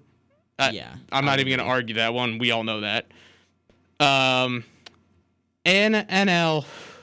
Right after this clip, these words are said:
Speaker 1: that's a tough one. That's a really tough one. Because, ugh, that's, oh gosh,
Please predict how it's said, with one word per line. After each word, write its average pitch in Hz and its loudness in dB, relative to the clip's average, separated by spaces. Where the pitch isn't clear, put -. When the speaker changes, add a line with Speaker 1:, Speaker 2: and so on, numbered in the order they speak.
Speaker 1:
that's - 0
a 120 -6
tough - -12
one. - -10
That's 131 -2
a 127 -2
really 113 -4
tough - -10
one. - -12
Because, 127 -2
ugh, 143 2
that's, - -2
oh 123 2
gosh, - -8